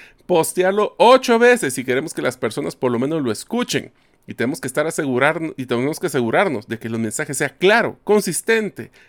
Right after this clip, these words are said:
accesible, pero principalmente que sea simple. Paso número cinco, empoderar a los colaboradores para actuar. Nuestro rol como líder es eliminar obstáculos y barreras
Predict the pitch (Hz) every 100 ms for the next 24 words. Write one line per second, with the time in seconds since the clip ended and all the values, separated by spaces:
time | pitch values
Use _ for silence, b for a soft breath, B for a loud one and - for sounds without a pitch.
0 | b 135 127 - 123 226 330 370 - b
1 | b b - - 127 131 190 226 233 226
2 | 208 117 127 131 - 143 113 - - _
3 | _ _ _ _ _ _ - 143 165 180
4 | 190 196 262 233 214 B B B B 190
5 | 196 226 220 214 233 226 196 - 160 135
6 | 123 127 143 190 180 - 117 107 - 123
7 | - - _ _ _ _ _ - 131 160
8 | 156 170 165 214 214 185 147 147 170 139
9 | 131 160 151 139 135 147 185 190 - -
10 | 180 185 175 - 120 113 151 214 233